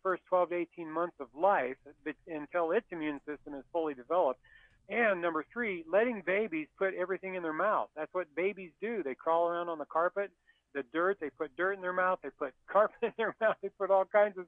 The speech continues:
stuff. And mamas are always saying, "Don't put that in your mouth." Well, it's a natural response. It's a way that strengthens the natural biome of the body and thus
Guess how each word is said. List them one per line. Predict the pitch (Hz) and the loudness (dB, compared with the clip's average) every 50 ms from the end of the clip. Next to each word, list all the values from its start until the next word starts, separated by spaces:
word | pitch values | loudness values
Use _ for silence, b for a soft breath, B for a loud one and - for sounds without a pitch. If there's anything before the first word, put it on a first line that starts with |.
| _ | _
stuff. | - 185 165 160 - - 127 B B B B B B | 4 6 6 6 4 0 -16 B B B B B B
And | 175 165 170 | 0 2 4
mamas | 175 180 190 202 202 190 170 165 | 6 6 6 6 4 0 0 2
are | 175 180 | 4 6
always | 196 208 202 185 175 165 - | 6 6 6 4 0 0 0
saying, | 214 208 196 - | 2 4 6 6
"Don't | 247 262 254 - | 6 6 4 2
put | 233 - | -4 2
that | - 208 196 185 | 4 4 4 4
in | 180 | 2
your | 175 170 170 | -6 -4 0
mouth." | 175 170 160 156 - _ _ B B B B B B B | 2 2 2 2 0 _ _ B B B B B B B
Well, | 185 190 208 202 | 0 2 4 4
it's | 202 214 202 - | 4 2 2 0
a | 190 175 | -2 0
natural | 170 190 208 214 226 - - 208 202 190 185 180 170 180 | 2 4 4 4 2 0 0 2 2 2 2 0 -4 -6
response. | 170 170 165 156 - _ - 208 214 214 196 175 160 160 - - | -4 -2 -2 -2 -4 _ 0 2 2 4 4 2 0 -2 -6 -10
It's | 175 165 - 170 | -12 -10 -8 -6
a | 156 | -6
way | 151 160 185 196 196 196 185 175 160 - | -2 0 2 2 4 2 2 0 0 0
that | 147 147 147 _ _ _ _ | -2 -2 -2 _ _ _ _
strengthens | - 180 190 202 190 - 170 160 147 139 _ - | -2 -2 -2 -2 -4 -6 -10 -12 -12 -12 _ -6
the | 147 143 139 139 | -6 -4 -4 -2
natural | 151 165 180 180 - - 160 156 147 143 131 - - | -2 -2 -2 -4 -4 -6 -4 -4 -4 -4 -6 -6 -2
biome | 147 156 170 180 190 180 165 143 139 135 139 139 139 | -2 0 0 0 0 2 2 2 4 2 2 0 -4
of | 131 | -8
the | - 135 | -10 -10
body | 117 - 156 175 190 202 190 151 131 123 127 131 - _ _ _ _ - | -4 -2 0 2 4 2 2 0 -2 -6 -10 -12 -16 _ _ _ _ -10
and | 151 143 143 139 131 | -8 -8 -8 -4 -2
thus | 160 165 160 | -2 -2 -2